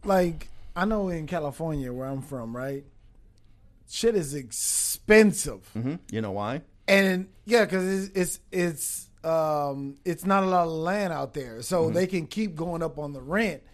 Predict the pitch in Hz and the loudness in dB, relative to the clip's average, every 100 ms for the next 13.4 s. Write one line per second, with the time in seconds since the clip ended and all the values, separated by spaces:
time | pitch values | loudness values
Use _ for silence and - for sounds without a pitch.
0 | - 139 170 185 185 - - - 190 180 | -14 0 2 2 0 -14 -14 -2 0 2
1 | 165 160 147 - - - - 170 - 151 | 0 -2 -6 -12 -20 -20 -6 -6 -2 0
2 | 170 165 156 151 131 127 - 131 107 120 | 0 0 2 2 2 -2 -2 -4 -4 -2
3 | 95 85 - 107 92 - - - - _ | -4 -8 -10 -8 -10 -16 -20 -20 -20 _
4 | - 202 131 104 151 269 202 139 110 95 | -2 -2 -2 -10 -12 -12 -12 -16 -20 -20
5 | 87 - - - - - 294 85 - 113 | -20 -20 -20 -20 -18 -10 -10 -8 -4 -4
6 | 110 165 202 185 156 82 98 90 - - | -2 2 2 2 0 -6 -10 -18 -20 -20
7 | - - - _ _ _ - 269 226 196 | -20 -20 -20 _ _ _ 2 2 4 2
8 | 165 143 170 175 156 139 139 120 127 123 | 2 2 6 6 4 2 0 -2 -4 -4
9 | 120 113 147 117 110 120 110 - - - | -6 -4 -4 -4 -6 -4 -4 -6 -12 -18
10 | - - - - - - - 220 202 165 | -20 -18 -18 -18 -20 -20 -10 2 2 2
11 | 175 175 160 123 101 101 _ - - 92 | -2 -2 -2 -4 -10 -18 _ -16 -10 -10
12 | 82 82 - _ _ _ - _ - - | -10 -14 -20 _ _ _ -20 _ -20 -14
13 | 104 107 92 | -12 -10 -10